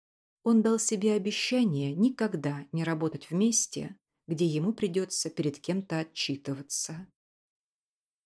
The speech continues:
И все же. Пакстон полистал буклет и перечитал раздел, посвященный работе в охране. По-видимому, облако имело свою собственную команду,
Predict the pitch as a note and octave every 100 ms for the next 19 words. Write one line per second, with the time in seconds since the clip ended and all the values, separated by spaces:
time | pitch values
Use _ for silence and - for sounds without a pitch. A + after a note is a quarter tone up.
0 | _ _ _ _ _ B3 C#4 - - C#3
1 | C3+ D3 D3+ D#3 _ _ _ _ _ _
2 | _ - B3+ C#4 - G#3+ G3+ G3+ G3 -
3 | C4 F#3 D3+ D#3+ F3+ G#3+ G#3+ - C4 C4+
4 | F#3+ E3+ G#3+ F#3+ G3 D#3 C#3 C#3+ G3+ G#3+
5 | - - - - F#3 G3 F3 D3 C#3 E3
6 | E3 D#3+ E3+ - D3 C#3+ D3+ D#3+ F#3 G3
7 | _ _ _ _ _ _ _ - A3+ C#4+
8 | A3+ F3 D#3+ D#3 D#3 A#3+ B3 A#3 A3+ G#3+
9 | G3+ G3+ F#3 F3+ - G3+ C4 C#4 G#3+ G#3
10 | - G3+ G3+ G3+ G#3 G#3+ F#3 E3+ D3 C#3+
11 | D3+